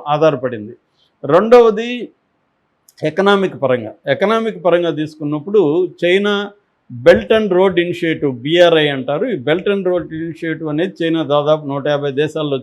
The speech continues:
చేస్తుంది. పాకిస్తాన్లో కూడా అరవై రెండు బిలియన్ల పెట్టుబడి పెట్టింది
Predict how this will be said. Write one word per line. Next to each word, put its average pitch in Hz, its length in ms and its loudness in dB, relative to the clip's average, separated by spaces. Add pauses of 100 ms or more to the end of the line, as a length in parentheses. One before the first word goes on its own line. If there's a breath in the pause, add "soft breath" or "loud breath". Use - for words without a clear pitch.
చేస్తుంది. 147 420 -8 (380)
పాకిస్తాన్లో 185 640 4
కూడా 160 440 4 (360)
అరవై 190 360 8
రెండు 190 260 2
బిలియన్ల 208 440 0
పెట్టుబడి 165 460 -4
పెట్టింది 120 480 -8